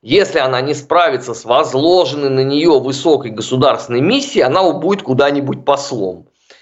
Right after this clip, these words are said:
И надо же, ровно так и получилось. Она действительно не справилась,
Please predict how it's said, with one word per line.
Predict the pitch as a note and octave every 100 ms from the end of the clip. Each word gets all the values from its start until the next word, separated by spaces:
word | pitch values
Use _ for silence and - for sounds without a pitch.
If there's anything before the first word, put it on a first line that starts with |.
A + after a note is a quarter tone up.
| _ _
И | G#3
надо | G3 B3 C4+ B3+
же, | A#3 G3
ровно | F#3 G#3 F#3
так | F3+ F3 F3
и | -
получилось. | D#3 D#3 D#3+ D#3 C#3 A#2+ B2+
Она | C#3+
действительно | D3+ C3+ G3 G#3 D3+ D3+
не | D3+ D#3+ D3
справилась, | - E3+ G3+ A3+ A#3+ A#3